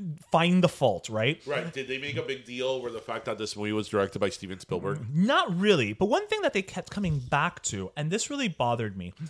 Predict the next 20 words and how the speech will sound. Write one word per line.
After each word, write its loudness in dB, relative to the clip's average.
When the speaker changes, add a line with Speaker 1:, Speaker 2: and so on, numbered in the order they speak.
Speaker 1:
So 2
they 6
kept -4
talking -2
about 2
the 2
girl 2
who 2
played -2
Maria, 0
and -6
I -6
can't -4
remember 2
her -2
name -2
right -8
now, -8
so -8
apologies. -4